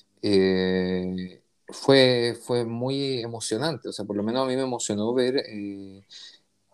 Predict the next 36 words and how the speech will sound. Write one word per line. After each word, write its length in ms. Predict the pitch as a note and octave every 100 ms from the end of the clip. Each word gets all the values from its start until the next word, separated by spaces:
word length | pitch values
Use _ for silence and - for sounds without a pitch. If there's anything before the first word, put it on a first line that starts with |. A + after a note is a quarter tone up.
| _ _ -
el, 300 | G#2+ G#2 G2+
el, 200 | A2+ G#2
la, 240 | G2+ G#2+ G2
la, 180 | A2 A2
tanto 320 | A2 A#2+ A#2
la 140 | A2+ G#2
presentación 760 | G2+ - G2+ - - C3+ C3
del, 260 | B2 A2 G2+
eh, 360 | F#2+ F#2 F2+ F2+
del, 320 | F#2+ F#2+ F#2 -
del, 540 | G2 F#2+ F#2 F#2 F#2+ E2+ F#2
del 140 | G2
gobierno, 580 | G2 G2+ A#2 A#2+ G#2 G2
de 100 | F#2+
la, 280 | F#2+ F#2 F#2+ - -
del, 300 | - F#2+ E2+
del 100 | G2
movimiento 760 | G2 G2+ G#2+ A#2+ A2 - G#2+ G2+
a 180 | G2 G2+
Rivlin, 480 | B2+ A2+ A2+ C#3 - - - - _ -
eh, 600 | G#2 G2+ G2 F#2+ F#2+ F#2
como 760 | G#2+ G#2 G#2 G#2 G2+ G2+ G2 - - -
ver 180 | B2+
a, 60 | C3
a 260 | A#2+ A2 A2+
Mansur 420 | G#2+ G#2+ - B2
Abbas 400 | A2+ B2 D#3+ E3
saliendo 600 | - - B2 A2+ B2+ C#3+
a 40 |
la 140 | C3 A#2+
prensa 520 | C3+ D#3 - F3+ E3
y 120 | B2
diciéndole 580 | A#2+ - C#3+ C#3+ C#3 C3+
a 60 |
la 100 | C3
prensa, 580 | C3 C3 C#3 - D3 B2+